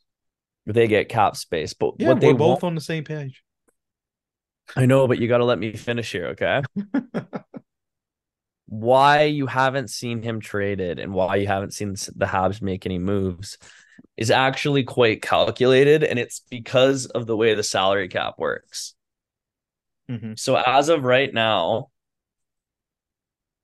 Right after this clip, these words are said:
Speaker 1: the Habs have made it very clear that they intend to put Price on L T I R, but he's not on L T I, L T I R yet,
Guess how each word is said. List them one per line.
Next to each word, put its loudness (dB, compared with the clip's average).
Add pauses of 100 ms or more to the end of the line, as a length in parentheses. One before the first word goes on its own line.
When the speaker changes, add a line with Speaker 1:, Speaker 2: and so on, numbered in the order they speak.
(300)
Speaker 1:
the 2
Habs 2
have -8
made -4
it -8
very -4
clear -4
that -8
they -2
intend -6
to -10
put -2
Price -2
on -8
L -6
T -8
I 0
R, -2 (680)
but 4
he's -4
not 2
on 0
L -4
T -8
I, -4 (100)
L 0
T -6
I -2
R -4
yet, -10